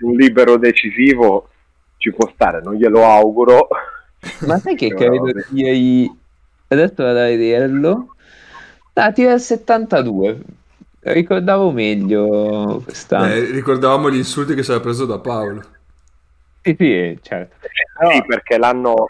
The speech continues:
Speaker 1: l'anno di quel Partizan super divertente in cui lui, lui e, e Walden erano la,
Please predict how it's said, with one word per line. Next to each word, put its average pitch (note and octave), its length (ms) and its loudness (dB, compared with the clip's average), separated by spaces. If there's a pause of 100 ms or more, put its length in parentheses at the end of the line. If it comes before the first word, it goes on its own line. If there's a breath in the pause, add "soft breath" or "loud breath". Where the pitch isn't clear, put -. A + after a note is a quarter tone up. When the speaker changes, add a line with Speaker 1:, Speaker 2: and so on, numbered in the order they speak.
(100)
Speaker 1:
l'anno B2 360 -2
di A2+ 120 -4
quel A#2 200 -4
Partizan A2+ 720 -2
super A#2 360 -2
divertente A2 680 0
in F2 80 -8
cui G2+ 200 -4
lui, G2 500 0 (420)
lui G#2+ 340 4
e, F2 560 0
e F#2 80 -8
Walden G2+ 680 2
erano E2+ 640 -10
la, F#2+ 160 -4